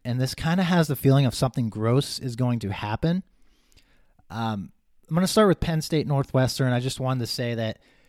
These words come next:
you know, Penn State's covered every single game. And they're, now they're going to Northwestern. They're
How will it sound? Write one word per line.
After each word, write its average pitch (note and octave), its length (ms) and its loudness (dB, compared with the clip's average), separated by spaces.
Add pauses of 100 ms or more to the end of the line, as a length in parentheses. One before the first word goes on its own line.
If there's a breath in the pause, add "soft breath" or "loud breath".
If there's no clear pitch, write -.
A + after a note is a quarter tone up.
(260 soft breath)
you B2+ 100 -6
know, B2 80 0
Penn E3+ 220 2
State's E3+ 260 0
covered B2+ 280 2
every A#2 160 -2
single G#2 260 -6
game. E2 260 -12 (800 soft breath)
And A#2+ 160 -6
they're, A#2 140 0
now C#3+ 160 2
they're E3+ 120 6
going D3+ 240 6
to C#3+ 80 4
Northwestern. A#2+ 640 2
They're A2 280 0